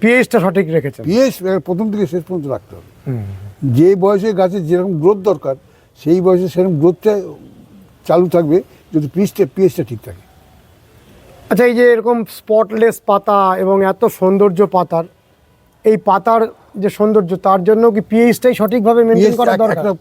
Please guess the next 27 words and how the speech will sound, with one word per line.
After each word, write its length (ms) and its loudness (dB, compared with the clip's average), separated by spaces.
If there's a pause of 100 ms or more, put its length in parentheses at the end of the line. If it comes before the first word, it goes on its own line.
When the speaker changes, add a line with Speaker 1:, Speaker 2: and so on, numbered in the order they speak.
Speaker 2:
পিএইচ 280 -2
তো 120 0
অবশ্যই 360 2
আছে, 160 0 (440)
আর 160 -2
গাছের 260 2 (400)
ওয়াটারিং 360 2 (100)
ব্যাপার 240 2
আছে। 120 -16 (720)
Speaker 1:
ওয়াটারিংটা? 600 -2
Speaker 2:
ওয়াটারিং, 420 2 (560)
এই 140 -4
যে 60 4 (140)
ধরুন 220 2 (280)
একজন 220 -4 (140)
পঞ্চাশ, 280 0 (240)
পঞ্চাশটা 440 2
গাছ 180 2
লাগালো, 220 -4 (580)
অনেকে 200 -2 (100)
দেড়শো 300 2
দুশো 220 0
লাগায়, 240 0
পঞ্চাশটা 480 -2
গাছ 140 2 (120)
লাগালো, 260 0 (460)
এই 60 -4